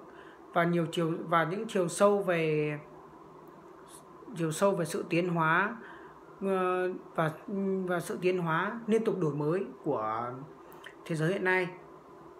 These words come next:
Thì, ờ, ban đầu, ban đầu người ta có thể thấy được vẻ đẹp của logo E D X qua ba màu, đó là màu trắng, màu vàng và màu xanh dương. Thì, ờ, ba màu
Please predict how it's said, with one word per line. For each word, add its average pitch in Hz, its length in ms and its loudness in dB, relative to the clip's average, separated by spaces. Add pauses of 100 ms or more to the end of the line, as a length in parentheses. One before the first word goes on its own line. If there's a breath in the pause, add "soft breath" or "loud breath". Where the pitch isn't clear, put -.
(460)
Thì, 165 240 0
ờ, 156 220 2
ban 175 200 4
đầu, 160 260 4 (1400 loud breath)
ban 202 140 6
đầu 175 200 4
người 160 380 0
ta 185 140 2
có 190 120 -2
thể 170 180 0
thấy 160 320 0
được 190 260 2
vẻ 143 160 0
đẹp 151 320 -2
của 127 220 -2
logo 180 360 2
E 185 120 4
D - 20 2
X 214 180 2 (640 loud breath)
qua 190 160 6
ba 190 200 6
màu, 156 500 2
đó 165 60 2
là 175 120 4
màu 160 240 0
trắng, 170 420 -2 (540 loud breath)
màu 170 160 2
vàng 160 380 4 (560)
và 160 160 2
màu 160 140 2
xanh 190 260 0
dương. 202 260 4 (880)
Thì, 196 200 2
ờ, 180 400 4 (720)
ba 233 180 10
màu 185 400 6